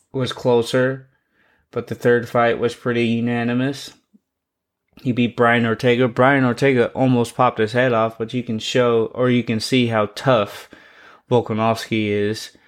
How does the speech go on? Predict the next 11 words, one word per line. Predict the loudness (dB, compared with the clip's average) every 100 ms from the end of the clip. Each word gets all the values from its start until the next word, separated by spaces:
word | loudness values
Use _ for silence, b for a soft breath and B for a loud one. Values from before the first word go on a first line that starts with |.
| b b b -2
And | 0
then, | 2 0
uh, | 0 -2 -2
he | -2 -4 -6 -16
fought | -2 0 0
the | -2
Korean | -2 0 2
Zombie, | 2 0 0 -2
which, | 0 -2 0
you | 0
know, | 2 4 2 -2